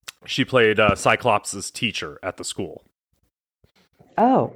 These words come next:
Speaker 2: I, yeah, I must have blinked on that one because no, I do not remember that, and I've seen all the X-Men movies.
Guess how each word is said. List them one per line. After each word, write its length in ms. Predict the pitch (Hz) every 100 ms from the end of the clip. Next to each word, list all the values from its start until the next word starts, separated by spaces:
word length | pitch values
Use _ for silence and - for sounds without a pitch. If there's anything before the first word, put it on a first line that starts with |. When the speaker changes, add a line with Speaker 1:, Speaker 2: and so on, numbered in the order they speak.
| -
Speaker 2:
I, 140 | 147 -
yeah, 300 | 175 185 214 -
I 160 | 175
must 280 | 208 233 233
have 100 | 226
blinked 520 | 220 254 233 226 - -
on 140 | 175 185
that 200 | 220 -
one 200 | 180 160
because 480 | 165 165 156 -
no, 1000 | 139 139 135 143 185 226 233 180 160 151
I 300 | 139 139 135
do 260 | 135 - 131
not 340 | 123 117 -
remember 540 | 123 120 120 113 110 107
that, 300 | 107 123 185
and 120 | 127
I've 220 | 131 147
seen 260 | - 143 139
all 240 | 180 233
the 200 | 165 131
X-Men 480 | 127 - 127 113 104
movies. 500 | 104 110 190 -